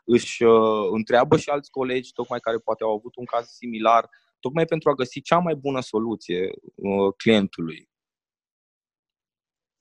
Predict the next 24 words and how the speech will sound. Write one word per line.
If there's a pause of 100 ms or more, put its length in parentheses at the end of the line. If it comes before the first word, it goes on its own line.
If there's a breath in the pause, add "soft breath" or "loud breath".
(320)
Cea
mai
bună (1200 soft breath)
soluție, (400)
nu
știu,
nici
nu
știu
cum
să
explic,
cea
mai
bună (340 soft breath)
soluție, (240)
ce, (300)
soluția
care
l-ar
putea
ajuta
cu
adevărat